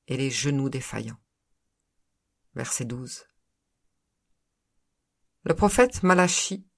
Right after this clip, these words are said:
dresse donc un tableau très sombre. Même s'il donnait toujours l'impression de servir l'Éternel,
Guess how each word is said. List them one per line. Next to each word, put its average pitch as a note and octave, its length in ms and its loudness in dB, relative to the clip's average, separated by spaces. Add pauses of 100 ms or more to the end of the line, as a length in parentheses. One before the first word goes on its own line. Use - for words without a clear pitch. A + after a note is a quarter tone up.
dresse F#3 340 0
donc F#3+ 260 4
un E3+ 80 4
tableau D#3+ 320 2
très D3+ 220 -4
sombre. A2+ 520 -4 (1200)
Même B3+ 280 10
s'il F#3 200 2
donnait F#3 280 6
toujours G#3+ 280 6
l'impression G3 600 4
de E3 80 4
servir D#3+ 340 2
l'Éternel, E3 680 0